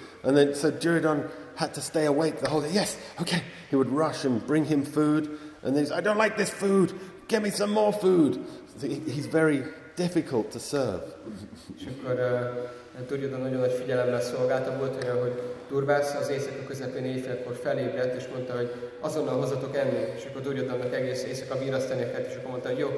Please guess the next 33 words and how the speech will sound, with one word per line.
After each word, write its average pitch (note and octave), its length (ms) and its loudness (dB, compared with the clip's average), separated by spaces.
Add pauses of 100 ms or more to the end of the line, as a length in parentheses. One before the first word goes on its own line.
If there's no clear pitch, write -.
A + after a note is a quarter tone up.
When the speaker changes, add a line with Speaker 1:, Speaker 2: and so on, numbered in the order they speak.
(320)
Speaker 2:
akkor C3+ 220 -10
hozok C#3+ 300 -4
mindjárt B2+ 320 0
enni, B2+ 140 2
és - 100 -2
akkor C3 200 -4
odavitte B2+ 360 -2
az - 140 -2
ételt. C3 400 0
Mondta C#3 220 0
neki C3 200 -2
Durvász, C3+ 340 2
hogy - 140 -2 (260)
nem, E3 240 2
ez - 120 2
nem D3 160 2
jó, C3 120 0
hozzatok B2 380 -2
másikat, C3 480 0
a - 20 -6
földhöz C3+ 380 -4
vágta, B2+ 300 -2
és - 120 -6
akkor B2+ 140 -6
vinni C3 240 -4
kellett, C3+ 260 0
szóval, C#3 220 -4
de C3 80 -2
egy C3 120 -2
elég B2+ 220 2
nehéz B2+ 300 0
vendég A#2 360 -4
volt. A#2 240 -8